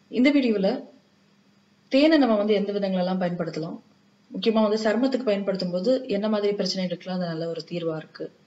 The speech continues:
அப்படிங்கிறத பத்தி பார்ப்போம். தேன் வந்து நல்ல ஒரு மாய்ஸ்சரைசர், நல்ல ஒரு ஈரப்பதத்தை வந்து கொடுக்கும். நம்மளுடைய சருமத்துக்கு வந்து பயன்படுத்தும் போது அது நல்லா சாஃப்டன் ஆகும். நம்மளுடைய சருமம் வந்து நம்மளே பார்க்கலாம், நல்ல மென்மையா இருக்கும், ஒரு நல்ல ஒரு பொலிவு வந்து கொடுக்கும்.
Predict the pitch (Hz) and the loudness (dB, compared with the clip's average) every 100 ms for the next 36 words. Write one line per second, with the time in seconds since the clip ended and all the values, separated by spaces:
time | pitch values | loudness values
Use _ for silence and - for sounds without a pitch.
0 | _ _ _ _ 170 165 165 165 160 151 | _ _ _ _ -12 -10 -6 -6 -6 -10
1 | 151 160 - _ _ _ _ _ _ _ | -12 -14 -16 _ _ _ _ _ _ _
2 | _ _ _ _ _ _ - 262 302 262 | _ _ _ _ _ _ 2 4 6 4
3 | 247 202 202 208 175 175 185 196 170 156 | 4 4 2 2 0 -2 -2 -2 -4 -4
4 | - - - 180 185 180 160 160 - - | -10 -12 -8 -4 0 0 0 -4 -10 -4
5 | 202 233 233 196 180 165 160 156 151 170 | 4 4 6 2 2 -2 -4 -2 -4 -4
6 | 214 190 170 175 190 214 254 220 208 180 | -8 -6 -4 -2 0 0 0 -2 -4 -4
7 | 190 180 180 185 180 160 156 202 262 _ | -4 -4 -4 -6 -8 -12 -14 -14 -16 _
8 | _ _ _ _ 190 185 196 233 202 208 | _ _ _ _ 0 2 2 2 0 0
9 | 233 202 156 156 151 160 175 175 202 190 | -2 -4 -4 -8 -6 -6 -4 -4 -4 -4
10 | 185 170 175 170 160 170 220 - _ _ | -4 -4 -4 -4 -8 -8 -10 -12 _ _
11 | _ - 190 190 180 180 208 202 185 175 | _ -6 -2 0 0 -2 -2 -2 -4 -6
12 | 190 214 - _ _ _ 185 175 185 202 | -8 -12 -18 _ _ _ -6 -2 0 0
13 | 185 196 190 208 190 160 151 143 139 - | 0 -2 0 0 -2 -6 -8 -10 -10 -16